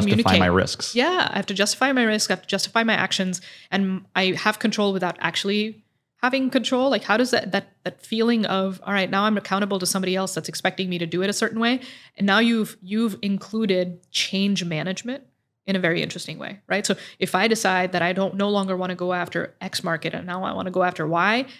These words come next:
Speaker 1: I have people to explain that to, because I can't just announce, "We're going after Y," right?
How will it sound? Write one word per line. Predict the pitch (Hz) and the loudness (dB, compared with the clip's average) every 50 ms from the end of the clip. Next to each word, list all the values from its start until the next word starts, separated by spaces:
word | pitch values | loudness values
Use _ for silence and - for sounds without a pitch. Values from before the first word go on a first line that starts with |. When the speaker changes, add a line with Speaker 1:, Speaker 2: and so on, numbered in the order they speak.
| _ _ | _ _
Speaker 1:
I | - 175 202 | -2 -2 2
have | 226 196 165 - | 2 0 0 -2
people | - - 208 - 220 220 | -6 -8 -2 0 0 -2
to | 214 175 | 0 -4
explain | 139 117 - - - - - 180 190 214 220 208 | -6 -4 -4 -4 -4 -4 -2 0 2 2 4 4
that | 185 160 151 - | 2 0 -2 -4
to, | - 156 143 156 | -6 -6 -6 -4
because | 170 170 - 175 | -4 -4 -2 0
I | 175 180 | 0 0
can't | 175 123 208 196 - | 0 0 0 0 0
just | - 160 - | -2 -4 -2
announce, | - 185 196 190 180 180 - - | -2 0 0 0 0 -2 -4 -6
"We're | 202 | -2
going | 240 330 349 349 330 | 0 2 2 2 2
after | 330 330 330 320 | 0 0 0 0
Y," | 311 339 339 311 277 285 285 277 - | 0 2 2 2 -2 -2 -4 0 0
right? | 220 214 220 | 0 0 0